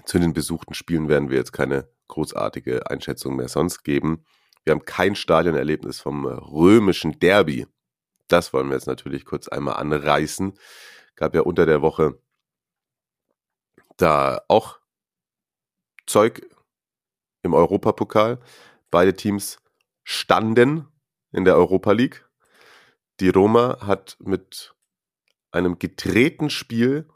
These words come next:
im Finale gegen Ludogorets sozusagen den zweiten Platz noch in der Gruppe C der Europa League eingenommen und darf deswegen in diesem Wettbewerb überwun-, äh, überwindern, überwindern, überwintern.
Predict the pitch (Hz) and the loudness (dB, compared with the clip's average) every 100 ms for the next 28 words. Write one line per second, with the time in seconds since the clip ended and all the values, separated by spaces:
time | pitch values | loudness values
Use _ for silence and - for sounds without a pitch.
0 | _ _ _ _ _ 90 92 87 - 92 | _ _ _ _ _ -4 -2 -4 -4 0
1 | 90 107 107 - 92 90 95 101 90 101 | 0 0 -2 -2 -2 0 -2 -4 -2 0
2 | 101 101 - - 82 80 82 82 82 95 | 2 0 -8 -8 -8 -8 -4 0 2 0
3 | 107 _ _ _ _ _ _ _ _ _ | -6 _ _ _ _ _ _ _ _ _
4 | - 85 82 69 - - 98 110 90 104 | -2 0 -2 -6 -4 -2 -2 -2 -4 -6
5 | - 78 73 76 - 92 85 - - 85 | -4 -6 -2 -4 -4 -8 -6 -4 -2 0
6 | 80 73 - 87 82 78 78 - - 85 | 0 -2 -6 -8 -8 -8 -12 -4 0 0
7 | 85 82 85 101 110 71 82 - _ - | 0 0 -2 -2 -6 -8 -8 -12 _ -6
8 | 82 - 85 - 80 80 50 - - 156 | -6 -2 -4 -4 -6 -6 -6 -10 -4 -2
9 | 147 92 78 85 - 82 73 78 87 - | 0 0 2 0 0 -2 2 2 2 -6
10 | _ - - - _ - 95 90 98 110 | _ -20 -20 -20 _ -2 2 4 4 2
11 | - - 76 95 98 101 110 120 123 - | -2 -6 -2 2 4 4 6 4 4 -4
12 | 95 98 82 107 156 117 82 69 - _ | 2 4 6 6 6 6 4 0 -8 _
13 | - 104 104 95 160 143 98 71 | -2 4 4 4 0 2 2 2